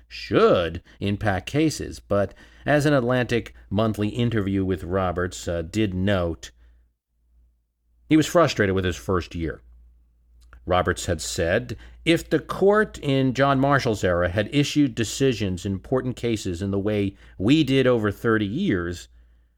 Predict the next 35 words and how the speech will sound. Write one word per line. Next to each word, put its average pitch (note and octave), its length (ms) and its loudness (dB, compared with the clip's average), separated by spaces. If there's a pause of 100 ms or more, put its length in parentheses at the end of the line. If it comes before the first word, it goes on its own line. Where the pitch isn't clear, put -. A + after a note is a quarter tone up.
(180)
we D#3+ 140 6
would D#3+ 180 4
not B2 320 2
have A2+ 200 0
a A2+ 40 -2
Supreme A2 440 -2
Court G2+ 320 0
today G2 720 0 (280)
that G2+ 280 0
would G2 200 2
have F2+ 540 -2 (180)
the G2 100 0
sort F#2 320 0
of F2 260 -4
prestige F#2+ 800 -2
that D#2+ 180 -6
Marshall E2 340 -4
created." D2+ 500 -8 (460)
I C3+ 60 4
think D3+ 200 4
every F#3 340 4
justice, E2 580 -2
Roberts D#2 340 -4
says, C#3+ 540 0
uh, C3 100 2
should E3 320 2
be D3+ 160 4
concerned A2 800 0 (220)
about G2 380 0
the - 80 -4
court A2+ 560 2
acting A#2+ 340 2
like A2 180 0
a G2 80 -2
court G2 380 0